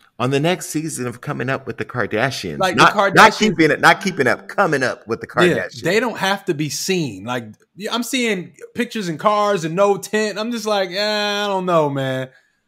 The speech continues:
Speaker 2: I don't know." Like, this whole narrative that we're getting, the fact that we even get this narrative is like, whatever makes sense for them. But I, I do wish them to have a happy marriage or whatever the fuck is going on. But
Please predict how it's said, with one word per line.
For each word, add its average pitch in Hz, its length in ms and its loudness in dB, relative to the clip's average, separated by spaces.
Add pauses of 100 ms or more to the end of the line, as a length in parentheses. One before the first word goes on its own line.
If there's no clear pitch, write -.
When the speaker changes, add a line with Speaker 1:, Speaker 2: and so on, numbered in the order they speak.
(200)
Speaker 2:
I 196 120 -4
don't 185 160 -6
know." 160 180 6
Like, 131 200 0
this 170 140 -4
whole 190 180 4
narrative 175 420 2
that 165 160 0
we're 156 140 -2
getting, 165 460 -2
the 156 100 -4
fact 214 280 -2
that 190 100 0
we 196 100 -4
even 156 180 -4
get 165 200 -4
this 147 160 -8
narrative 156 400 -2
is 131 120 -10
like, 120 300 -2 (1160)
whatever 226 380 2
makes 202 240 2
sense 147 220 -4
for 127 120 -8
them. 104 260 -6 (180)
But 123 160 -4
I, 139 280 -8
I 143 60 -6
do 165 200 2
wish 160 260 -2
them 147 320 -2
to 135 120 -2
have 135 260 0
a 120 80 -2
happy 135 300 -2
marriage 127 400 -4
or 110 40 -6
whatever 123 260 -4
the 120 60 -14
fuck 120 240 -12
is 104 100 -18
going 107 280 -8
on. 101 220 -12
But 98 120 -14